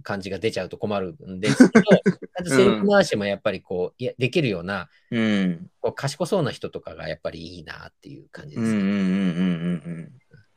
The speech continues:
Speaker 2: なるほどね。生瀬さんはいいと思うよ。
Speaker 1: うん。
Speaker 2: うん。
Speaker 1: だからまあ年齢割ともう意外とい-、いってきたなと思って。
Speaker 2: うんうんうん。
Speaker 1: うん。まあもうちょっとその若めの方で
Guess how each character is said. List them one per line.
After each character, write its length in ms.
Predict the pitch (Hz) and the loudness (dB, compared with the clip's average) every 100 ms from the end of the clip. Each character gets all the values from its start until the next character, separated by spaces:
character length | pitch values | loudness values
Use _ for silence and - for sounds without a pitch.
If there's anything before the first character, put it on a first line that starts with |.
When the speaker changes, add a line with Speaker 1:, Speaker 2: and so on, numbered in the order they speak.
| _ _ _ _ _ 101 | _ _ _ _ _ 4
Speaker 2:
な 120 | 117 | 6
る 120 | 143 | 4
ほ 120 | 160 | 0
ど 120 | 160 | 0
ね。 480 | 175 190 214 220 226 _ - - _ - | 2 2 4 2 0 _ -20 -20 _ 2
生 300 | 233 359 392 | 6 6 4
瀬 60 | 214 | 4
さ 140 | 170 | 2
ん 40 | |
は 80 | 131 | 4
い 120 | 135 | 0
い 60 | 139 | -2
と 100 | 123 | -4
思 140 | 95 | -4
う 20 | 80 | -10
よ。 180 | - - _ _ _ | -14 -20 _ _ _
Speaker 1:
う 80 | 117 | -4
ん。 80 | 107 | -2
Speaker 2:
う 40 | |
ん。 40 | 90 | -4
Speaker 1:
だ 60 | |
か 60 | 95 - - - - | -8 -12 -20 -10 2
ら 100 | 202 | 4
ま 100 | 170 | 8
あ 20 | |
年 160 | 156 233 | 10 10
齢 180 | 262 269 | 10 10
割 200 | 240 233 | 10 8
と 100 | 226 | 8
も 160 | 214 | 8
う 40 | 147 | 6
意 140 | 151 | 4
外 180 | 170 214 | 6 8
と 80 | 208 | 6
い-、 180 | 190 156 _ _ _ | 2 -2 _ _ _
い 120 | 175 | -8
っ 40 | 165 | -4
て 140 | 196 | -4
き 80 | - | -2
た 120 | 135 | -2
な 180 | 92 92 | -2 -4
と 100 | 90 | -6
思 120 | 85 | -10
っ 40 | 82 | -10
て。 320 | - 90 - | -10 -10 0
Speaker 2:
う 80 | 165 | 6
ん 40 | |
う 40 | 165 | 6
ん 20 | |
う 20 | |
ん。 60 | 139 | 8
Speaker 1:
う 540 | 135 110 107 110 95 | 6 6 4 2 0
ん。 60 | 85 98 85 - - - - - - _ _ _ _ _ _ _ _ _ _ _ _ | -2 -6 -8 -16 -18 -18 -18 -18 -20 _ _ _ _ _ _ _ _ _ _ _ _
ま 80 | 139 | 0
あ 20 | |
も 180 | 151 170 | 4 4
う 60 | 160 | 6
ち 100 | 160 | 2
ょ 40 | |
っ 20 | |
と 320 | 160 90 85 - | 2 -2 -2 -6
そ 120 | 101 | -4
の 100 | 95 | -2
若 220 | 95 110 | 0 2
め 100 | 104 | 2
の 100 | 101 | 2
方 260 | 101 - 87 | -2 -4 -4
で 100 | 87 | -6